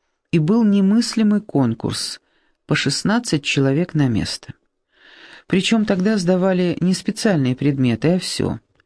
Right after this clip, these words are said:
Все, что сдаешь в школе, все школьные экзамены снова сдаешь, математику, физику, химию. К счастью, я закончила школу с аттестатом отличника,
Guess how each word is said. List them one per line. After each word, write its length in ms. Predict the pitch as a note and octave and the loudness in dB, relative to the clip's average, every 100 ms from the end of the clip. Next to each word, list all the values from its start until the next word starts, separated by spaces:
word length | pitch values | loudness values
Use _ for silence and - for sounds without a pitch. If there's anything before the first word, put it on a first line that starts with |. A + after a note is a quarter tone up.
| - - - - | -20 -20 -20 -8
Все, 240 | - D#4+ | 0 0
что 200 | E4 F#3 | 2 0
сдаешь 440 | D3+ F3 G#3+ A#3+ | 2 2 2 -2
в 80 | - | -6
школе, 540 | - - C3+ B2+ B2 - - - - | -8 -2 0 2 -2 -6 -20 -20 -8
все 240 | - C#4 | -2 -2
школьные 440 | - G#3+ G#3 F3+ | 0 0 2 2
экзамены 560 | D3 C3+ D#3 D3 D3 C#3 | 0 0 2 2 0 -2
снова 380 | - E3+ D#3 C#3+ | 0 2 2 2
сдаешь, 600 | B2+ D3 C#3 C3 - - _ _ - | 0 2 2 0 -4 -10 _ _ -4
математику, 680 | C4+ C4 D#3+ G#3 G#3+ D3+ D3 | -2 2 2 0 -2 -2 -2
физику, 460 | - G3 E3 C#3+ | 0 -2 -2 -2
химию. 560 | C3 - F3 D#3 C#3+ D3 _ _ _ _ _ _ _ _ - - - - | -4 0 0 2 0 -4 _ _ _ _ _ _ _ _ -20 -20 -20 -12
К 60 | - | -6
счастью, 640 | - D#4 E4 - B3 A3+ | 0 0 0 0 0 0
я 220 | G3 A#3 A3+ | 0 0 0
закончила 580 | G3+ F3+ F#3 - E3 | 0 0 0 0 0
школу 380 | D#3+ - A#3 A3+ | -2 -2 0 0
с 100 | A3 | -2
аттестатом 600 | E3 D3+ - G3 F#3+ F3 | -4 -4 -2 -2 0 0
отличника, 760 | E3 - A#2 - - G2+ - | 0 -2 -2 -2 -4 -6 -8